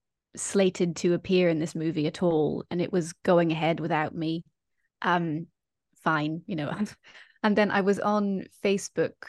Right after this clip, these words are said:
one day just scrolling, and I saw a post from Stuart saying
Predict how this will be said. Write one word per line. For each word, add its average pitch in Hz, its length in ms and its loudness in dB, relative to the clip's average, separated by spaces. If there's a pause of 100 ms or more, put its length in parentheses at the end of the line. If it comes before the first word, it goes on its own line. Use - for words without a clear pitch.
(140)
one 175 240 -2
day 165 200 2
just 170 240 -4
scrolling, 170 720 0
and 175 140 -2
I - 20 -2
saw 175 240 2
a 170 60 2
post - 480 -2
from 175 180 -2
Stuart 160 580 -2
saying 165 520 0